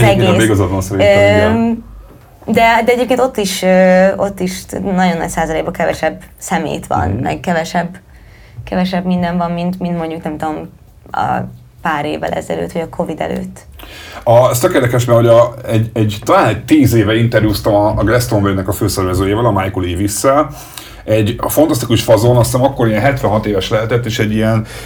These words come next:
Speaker 1: tűzforró, rövid farmer sorba volt, és félmeztelenül egy zakóba, és azt hiszem, hogy így akarok én is megöregedni. És, ö, és azt kérdeztem tőle, hogy, hogy, hogy, hogy van-e olyan dolga, amit a Szigettől a Glastonbury-be szívesen átvenne, és ő azt mondta, hogy a tisztaság.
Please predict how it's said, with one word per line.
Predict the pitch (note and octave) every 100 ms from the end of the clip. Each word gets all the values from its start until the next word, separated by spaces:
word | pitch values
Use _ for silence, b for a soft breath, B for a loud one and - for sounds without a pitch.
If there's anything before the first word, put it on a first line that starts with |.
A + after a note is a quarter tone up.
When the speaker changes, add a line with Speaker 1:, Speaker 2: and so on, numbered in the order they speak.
| B B B B -
Speaker 1:
tűzforró, | E3+ D3 B2 B2 A2 A2 G#2+ G#2+ -
rövid | B2+ A#2 G2+
farmer | - A2+ G#2+ G2+
sorba | - A2 G2+ G#2
volt, | G#2 G#2 A2
és | G#2
félmeztelenül | - A#2 G#2+ G#2 - G#2 G#2
egy |
zakóba, | G2 F#2+ F#2+ A2+ A2+ B2+ C#3+ A#2
és | A2+ G#2
azt | A#2 A#2
hiszem, | A2 G#2
hogy | A#2
így | A2+
akarok | G#2 G2+
én | G#2
is | G2+
megöregedni. | - G2+ G#2 G#2 G#2+ C3+ D3 B B B4+
És, | - A#2+ A#2+
ö, | A#2+ B2
és | B2
azt | D3+ C3+
kérdeztem | D3+ A#2+ A2+
tőle, | G#2 B2
hogy, | G2+ G#2 G#2+ G#2+
hogy, | G#2+ G2
hogy, | G#2+ A2 A2 F#2+
hogy | -
van-e | G#2+ D#3
olyan | A2+ G2
dolga, | G#2 F#2+
amit | F#2+ F#2
a |
Szigettől | - F#2+ F#2 - F#2+ F#2 -
a | F#2+
Glastonbury-be | F#2 F2+ G2 F2+ F2+ F2
szívesen | F2 F2+ - E2+
átvenne, | F2 F2+ F2+
és | F2+
ő | G2
azt | - -
mondta, | G2+ F#2
hogy | F2
a |
tisztaság. | - F2 - - - D#2+